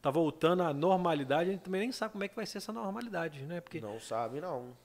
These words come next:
Speaker 2: E ainda mais com essas novas variáveis do, do
Speaker 1: do
Speaker 2: vírus.
Speaker 1: covid, né?
Speaker 2: É, eu achava que era,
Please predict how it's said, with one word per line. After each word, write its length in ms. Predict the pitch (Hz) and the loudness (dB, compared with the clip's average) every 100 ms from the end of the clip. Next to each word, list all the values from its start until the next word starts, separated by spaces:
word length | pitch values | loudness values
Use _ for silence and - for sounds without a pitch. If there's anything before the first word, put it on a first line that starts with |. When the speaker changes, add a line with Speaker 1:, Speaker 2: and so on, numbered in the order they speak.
| - | -16
Speaker 2:
E 120 | - 123 | -4 -2
ainda 320 | 127 127 143 | 0 -2 -2
mais 260 | 120 143 | 0 -2
com 340 | - 135 127 110 | -4 -6 -4 -4
essas 320 | 110 120 90 | -4 -4 -4
novas 380 | 95 123 123 107 | -2 0 0 -2
variáveis 600 | 113 113 110 110 107 104 | -2 -2 0 0 -2 -4
do, 280 | 90 110 90 | -8 -8 -8
do 160 | 82 90 | -8 -8
Speaker 1:
do 140 | 98 | -4
Speaker 2:
vírus. 180 | 147 131 | 0 0
Speaker 1:
covid, 360 | 120 147 147 147 | 2 0 0 -2
né? 240 | 143 135 - - - | -4 -4 -10 -20 -4
Speaker 2:
É, 580 | 107 110 110 104 95 85 - - | 2 4 4 4 2 0 -4 0
eu 140 | 131 | 4
achava 360 | 170 180 180 208 | 6 8 6 8
que 100 | |
era, 140 | 202 | 6